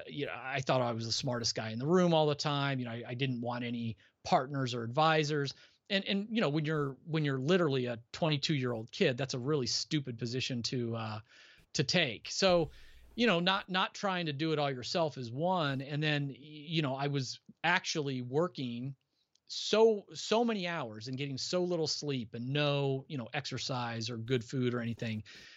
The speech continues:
that I'm sure that, like, cognitively, I was impaired. Like, how good of a salesperson could I have been when I was on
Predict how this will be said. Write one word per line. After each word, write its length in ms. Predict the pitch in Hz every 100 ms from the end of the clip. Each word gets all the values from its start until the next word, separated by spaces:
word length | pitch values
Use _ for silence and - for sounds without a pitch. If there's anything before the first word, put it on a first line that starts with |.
| _
that 220 | 151 160 151
I'm 240 | 160 196
sure 640 | 175 - - 214 170 117 110
that, 200 | 117 131 - _ _ _ _ _ _ -
like, 240 | 156 151 -
cognitively, 920 | - 175 185 202 220 202 190 214 202
I 120 | 147 151
was 220 | 143 123
impaired. 540 | 123 113 117 92 87
Like, 260 | 120 131 110 - _
how 160 | - 214
good 180 | 170 196
of 60 |
a 60 | 160
salesperson 680 | - 160 156 - 131 - 117
could 120 | 139
I 100 | 123
have 140 | 113
been 280 | 113 123 117
when 280 | 117 117 117
I 80 | 139
was 120 | 120
on 240 | 123 120